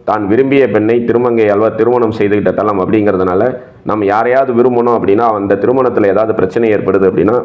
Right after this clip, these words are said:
விரும்பிய மன வாழ்க்கை கிடைக்க வழிபாடு செய்ய வேண்டிய சக்தி வாய்ந்த தலமா இந்த ஆலயம் வந்து காணப்படுது. மேலும் இந்த திருத்தலத்திற்கு வந்து நெய் தீபம் ஏற்றி, துளசி மாலை எம்பெருமான் நரசிம்மனுக்கு சாற்றி, தயிர் சாதம் செய்து வழிபாடு செய்யும் பொழுது,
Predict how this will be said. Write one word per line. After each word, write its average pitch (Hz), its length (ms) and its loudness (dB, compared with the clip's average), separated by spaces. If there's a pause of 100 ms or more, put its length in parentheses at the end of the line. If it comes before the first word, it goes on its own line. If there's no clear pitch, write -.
விரும்பிய 131 400 2
மன 107 200 -2
வாழ்க்கை 104 360 0
கிடைக்க 95 360 0
வழிபாடு 107 440 0
செய்ய 101 220 0
வேண்டிய 95 220 2
சக்தி 113 300 -2
வாய்ந்த 110 280 2
தலமா 98 340 -2
இந்த 92 160 -2
ஆலயம் 95 280 0
வந்து 85 180 -2
காணப்படுது. 92 520 -2 (1120)
மேலும் 123 260 0
இந்த 117 140 0
திருத்தலத்திற்கு 120 580 0
வந்து 101 340 2
நெய் 110 200 2
தீபம் 107 300 2
ஏற்றி, 110 280 0
துளசி 113 380 0
மாலை 104 240 0
எம்பெருமான் 101 480 0
நரசிம்மனுக்கு 104 500 0
சாற்றி, 98 440 -2
தயிர் 110 240 -2
சாதம் 101 340 -2
செய்து 98 300 0
வழிபாடு 98 400 0
செய்யும் 92 220 0
பொழுது, 90 420 0